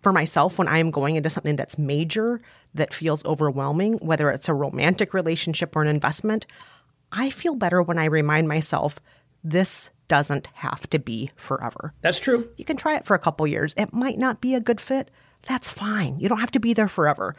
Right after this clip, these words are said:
Speaker 1: You don't have to be married to it. But even if you were married, you could get divorced, 'cause divorce happens and that's fine. So <laughs> don't feel like you're trapped here. You're not trapped. Enjoy it. Throw yourself into all of those feelings before you take it for granted, like Rafer says. And then worst case,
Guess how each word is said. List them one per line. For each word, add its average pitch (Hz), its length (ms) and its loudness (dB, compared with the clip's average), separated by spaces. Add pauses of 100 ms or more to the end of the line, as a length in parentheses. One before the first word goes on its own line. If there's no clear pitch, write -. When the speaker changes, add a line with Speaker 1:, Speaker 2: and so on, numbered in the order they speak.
(140)
Speaker 1:
You 214 60 0
don't 240 80 0
have 269 80 -8
to 294 80 -2
be 285 100 2
married 165 380 4
to - 120 -4
it. - 140 -4
But 233 100 2
even 311 200 4
if 349 120 0
you 330 80 2
were 302 120 0
married, 285 320 0
you 247 80 -2
could 220 120 4
get 190 120 -2
divorced, 147 440 -4 (200)
'cause 233 140 2
divorce 185 360 0
happens - 380 -4
and 135 120 -4
that's - 220 -6
fine. - 460 -8 (220)
So 180 300 0 (240)
<laughs> - 240 -16
don't 269 260 2
feel 226 220 2
like - 160 2
you're 160 100 0
trapped - 280 -6
here. 139 240 -6
You're 170 100 2
not 180 180 2
trapped. 147 320 0 (380)
Enjoy 233 520 2
it. 262 260 0 (200)
Throw 214 240 0
yourself 220 440 0
into 190 160 2
all 185 180 4
of 190 100 -2
those 190 220 0
feelings 180 640 0 (400)
before 180 320 0
you 196 80 2
take 190 200 -4
it - 80 -6
for 180 100 -4
granted, 160 340 0
like 147 160 0
Rafer 147 320 -2
says. 143 400 0
And 196 160 0
then 190 200 0 (160)
worst 254 240 -2
case, - 320 0